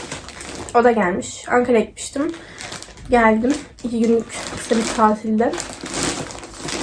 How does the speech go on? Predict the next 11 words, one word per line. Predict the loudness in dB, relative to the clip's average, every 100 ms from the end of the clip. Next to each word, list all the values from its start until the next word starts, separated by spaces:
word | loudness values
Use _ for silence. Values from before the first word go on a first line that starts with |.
| 4 8 8
Öyle. | 8 4 2 -2
Bunu | 2 6 6
videoda | 8 8 10 10 8
açar | 2 4 4
mıyım | 6 4 4
bilmiyorum. | 6 8 8 6 -2 -14 -18 -10 -2
Yani | 0 2 0 -2 -2
belki | -2 -2
bir | -12
farklılık | 0 0 2 -6 -2
olur. | 2 2